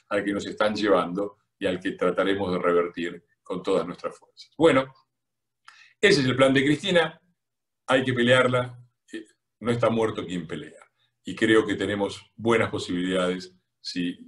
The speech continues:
seguimos manteniéndonos activos y firmes. Seguimos en el medioevo peronista y vamos a la siguiente sección, que es un café con Iglesias,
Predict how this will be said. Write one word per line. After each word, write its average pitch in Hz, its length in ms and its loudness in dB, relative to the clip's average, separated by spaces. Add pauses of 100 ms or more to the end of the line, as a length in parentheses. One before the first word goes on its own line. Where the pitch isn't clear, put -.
(200)
seguimos 90 720 -4
manteniéndonos 87 840 -6
activos 120 680 0 (440)
y - 100 -12
firmes. - 640 -14 (760)
Seguimos 190 840 0 (140)
en 120 160 2
el 123 100 4
medioevo 139 400 6
peronista 185 800 0 (400)
y 107 480 -6
vamos 127 400 4
a 117 120 0
la 110 140 4
siguiente 135 380 0
sección, 196 680 -2
que 120 280 2
es - 240 -6 (680)
un 143 400 0 (200)
café 120 320 0
con 120 160 4
Iglesias, 156 760 4